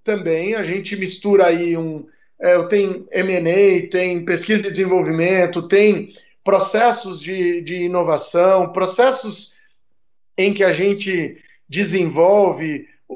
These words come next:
quase um ócio mesmo interno pra que você fazer lá os seus brainstorms e criar as inceptions de produto à luz de uma determinada jornada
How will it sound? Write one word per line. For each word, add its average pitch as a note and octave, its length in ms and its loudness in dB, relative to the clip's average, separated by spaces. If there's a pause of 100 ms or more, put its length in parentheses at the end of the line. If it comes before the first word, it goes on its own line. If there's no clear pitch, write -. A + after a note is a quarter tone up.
(380)
quase C4 240 -2
um G#3 120 0
ócio G3 420 0
mesmo E3 560 -4
interno E3+ 640 0
pra F3 160 -6
que - 100 -14
você F3 300 -2
fazer F3+ 460 0
lá F3+ 200 4
os F3+ 140 -2
seus F3 240 -4
brainstorms E3+ 880 0
e D#3+ 100 -6
criar E3+ 500 2
as D3+ 140 -2
inceptions F3 960 -4 (340)
de D#3+ 160 -8
produto F#3+ 600 -2
à F3 60 2
luz F3+ 280 0
de F3+ 120 -6
uma F#3 100 0
determinada F#3 720 2
jornada F3+ 840 0